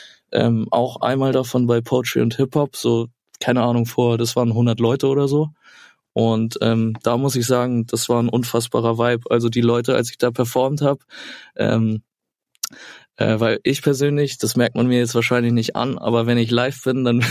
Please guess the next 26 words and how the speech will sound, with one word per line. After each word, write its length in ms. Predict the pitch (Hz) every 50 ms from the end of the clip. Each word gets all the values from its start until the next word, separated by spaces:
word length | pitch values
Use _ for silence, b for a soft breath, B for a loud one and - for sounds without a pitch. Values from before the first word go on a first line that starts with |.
| B B B
<laughs> 220 | B B B B B
dann 140 | 113 113
bin 100 | 110 113
ich 140 | 117 127 123
da 120 | - 120 120
so 160 | 110 131 131
in 120 | 123 127
meinem 240 | 123 117 110 107 107
Film 340 | 110 - - 135 135 135 120
drin. 360 | 113 107 107 110 123 135 135 -
Also 240 | - 104 107 110 113
dann 300 | 107 113 110 110 110 107
bin 100 | 120 123
ich 140 | 120 117 120
da 220 | 120 123 120 117
so, 240 | 107 120 117 113 120
ich 120 | - 110 -
bin 120 | - 127 127
ja 200 | 123 120 113 - _ - -
eher 280 | - 117 123 127 120
eigentlich 380 | - 107 131 127 123 131 117 -
ein 160 | 127 120 117 117
so 140 | 117 120
introvertierter 720 | 117 - 147 156 151 - 147 139 147 143 - 151 147 - 147
Mensch, 400 | 135 139 143 147 156 151 - - _
aber, 420 | - 120 117 117 117 113 113 113